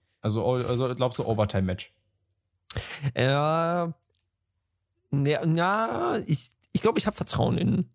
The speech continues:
Speaker 2: in Mo vor allem und in Itzy, ähm, die sich logischerweise auch vorbereiten werden. Ähm, die gehen natürlich da nicht blind mit ihrem Team rein. Und die, die machen halt einen guten Job und ich glaube, wenn sie die Zeit haben, sich da auch vernünftig darauf vorzubereiten, dann machen sie das auch.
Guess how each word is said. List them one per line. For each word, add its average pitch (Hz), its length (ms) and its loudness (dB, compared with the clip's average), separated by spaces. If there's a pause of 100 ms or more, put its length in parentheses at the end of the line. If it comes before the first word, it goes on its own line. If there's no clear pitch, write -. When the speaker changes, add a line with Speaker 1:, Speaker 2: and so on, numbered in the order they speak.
(120)
Speaker 2:
in 120 160 0
Mo 123 260 0
vor - 260 -2
allem 170 400 0
und - 280 4 (140)
in 123 140 4
Itzy, 170 460 2 (240)
ähm, 123 340 4 (100)
die 175 140 2
sich 120 280 2 (200)
logischerweise - 640 0 (200)
auch 165 120 4
vorbereiten - 680 2
werden. 120 360 2 (440)
Ähm, 113 300 4 (100)
die - 60 -16
gehen 147 140 2
natürlich - 340 2
da - 120 0
nicht - 200 0
blind - 300 2
mit 190 100 2
ihrem 185 200 2
Team - 220 0
rein. - 340 0 (500)
Und 123 120 2
die, 120 120 2
die - 160 -8
machen 127 240 2
halt 131 120 0
einen - 80 -2
guten 120 160 -2
Job 135 240 0
und 123 100 2
ich 117 100 2
glaube, 123 480 2 (640)
wenn 160 140 2
sie 151 100 0
die 135 140 -2
Zeit 135 240 0
haben, 135 200 4
sich 127 120 2
da 127 100 0
auch 120 140 2
vernünftig 123 340 0
darauf - 180 0
vorzubereiten, - 440 -2
dann - 100 0
machen 143 200 0
sie - 100 0
das - 180 -2
auch. - 280 2